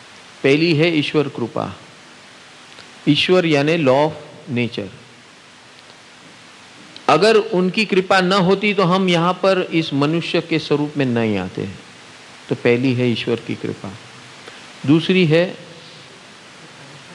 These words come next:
तीर्थंकर परमात्माओं की कृपा। अब हम आ चुके हैं तो इस जीवन का उपयोग कैसे करना है, किस दिशा में करना है, क्या हासिल करने के लिए करना है और हमारी day to day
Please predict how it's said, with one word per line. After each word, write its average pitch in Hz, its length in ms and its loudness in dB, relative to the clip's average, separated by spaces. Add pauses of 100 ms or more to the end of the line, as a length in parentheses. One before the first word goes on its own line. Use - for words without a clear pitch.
(360)
तीर्थंकर 165 520 2
परमात्माओं 127 720 -2
की 120 140 -8
कृपा। 107 420 -8 (840)
अब 180 140 4
हम 190 320 2
आ 175 140 6
चुके 190 360 0
हैं 143 300 -2 (320)
तो 185 80 2
इस 170 220 -2
जीवन 175 340 -4
का 202 120 -2
उपयोग 180 460 -2
कैसे 135 300 0
करना 147 340 -2
है, 151 180 -2
किस 151 220 -4
दिशा 127 360 -2
में 147 140 -2
करना 143 300 -2
है, 151 200 -4
क्या 151 440 -2
हासिल 135 420 0
करने 131 320 -4
के 110 120 -10
लिए 110 280 -12
करना 104 240 -12
है - 300 -16 (720)
और 165 180 4
हमारी 147 540 0
day 156 220 2
to 170 100 -2
day 165 160 4